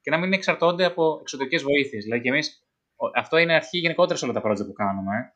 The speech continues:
Ε, δεν είμαστε αυ-, ε, θα πάμε και θα μοιράζουμε βιβλία, καραμέλες, δεν ξέρω τι εγώ τι, και δεν μαθαίνεις τον κόσμο να εξαρτάται από μια εξωτερική βοήθεια.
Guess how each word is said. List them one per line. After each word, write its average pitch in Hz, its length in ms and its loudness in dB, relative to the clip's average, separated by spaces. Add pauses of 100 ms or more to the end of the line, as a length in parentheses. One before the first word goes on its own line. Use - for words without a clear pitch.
(340)
Ε, 113 640 4 (440)
δεν 165 220 2
είμαστε 160 280 0
αυ-, 127 180 -2
ε, 123 220 -2
θα 123 120 0
πάμε 123 240 4
και 113 60 -6
θα 117 80 -4
μοιράζουμε 113 680 2
βιβλία, 117 460 2
καραμέλες, 117 640 0
δεν 113 100 -10
ξέρω 120 180 -2
τι 120 80 -6
εγώ 117 180 0
τι, 123 160 -2
και 123 140 -8 (340)
δεν 165 120 -2
μαθαίνεις 175 360 -2
τον 135 100 -6
κόσμο 127 140 4
να 127 60 4
εξαρτάται 113 560 2
από 101 160 -10
μια 107 100 -4
εξωτερική 104 320 -12
βοήθεια. 101 420 -6